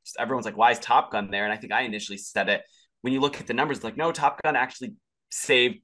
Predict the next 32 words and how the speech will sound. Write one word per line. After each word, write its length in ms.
a 120
lot 380
of 60
movie 180
theaters 280
from 140
closing 480
after 360
the 320
pandemic. 800
Like, 320
and 140
Barbie's 400
one 260
of 100
the 220
highest 540
grossing 400
films. 300
And 80
I 80
think 340
where 180
I 80
disagree 460
is 100
it 220
really 180
just 220
transcends 760
more 360
than 400